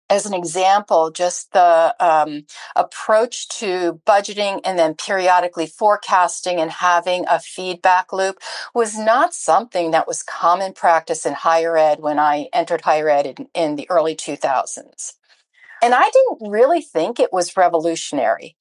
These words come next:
until I was at a conference. It was an akubo conference, and I heard, uh, another institution reporting on doing,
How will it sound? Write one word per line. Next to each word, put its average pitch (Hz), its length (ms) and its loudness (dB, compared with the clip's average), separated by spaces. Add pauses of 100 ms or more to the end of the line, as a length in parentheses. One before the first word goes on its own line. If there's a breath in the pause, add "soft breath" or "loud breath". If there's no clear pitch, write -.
(360 loud breath)
until 220 800 2
I 190 280 2
was 202 160 -8
at 196 140 4
a 233 60 0
conference. 285 680 0
It - 140 -4
was 226 160 -2
an 226 80 -2
akubo 214 420 0
conference, 156 720 -2
and 196 140 0
I 190 180 2
heard, 202 520 -2 (260)
uh, - 420 -2
another 262 320 4
institution 214 960 -2 (380 loud breath)
reporting 226 640 0
on 196 400 2
doing, 220 420 -2